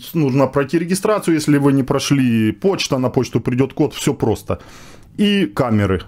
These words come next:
Камеры, которые у вас есть, будут у вас в списке устройств в вашем. Если в сети, будут они в сети, вы зашли, открыли. Если же новая камера, жмем плюс, как обычно. Отвечаем на вопросы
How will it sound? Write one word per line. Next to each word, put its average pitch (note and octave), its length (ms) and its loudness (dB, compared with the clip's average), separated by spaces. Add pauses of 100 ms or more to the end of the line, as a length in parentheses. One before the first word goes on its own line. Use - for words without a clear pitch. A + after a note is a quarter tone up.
(140)
Камеры, B2+ 360 0
которые B2+ 380 0
у B2+ 60 0
вас C3+ 260 0
есть, F#3+ 340 2
будут B2+ 340 2
у A#2+ 40 2
вас B2+ 260 2
в - 160 -12
списке - 380 -2
устройств A2+ 460 -2
в F#2+ 100 0
вашем. G2 380 -2 (720)
Если B2 280 0
в A2 60 -4
сети, C3 240 -2
будут A#2 280 2
они A2 160 4
в G2 80 -4
сети, B2 240 0
вы A2+ 120 0
зашли, C3+ 460 0 (160)
открыли. F#2 540 -2 (340)
Если C#3 320 0
же B2+ 200 2
новая B2 340 0
камера, C3+ 480 -2
жмем A2 320 2
плюс, D3 400 -2
как G#2+ 180 -2
обычно. B2+ 540 -2 (540)
Отвечаем C#3+ 540 -2
на C#3+ 80 2
вопросы D#3 720 0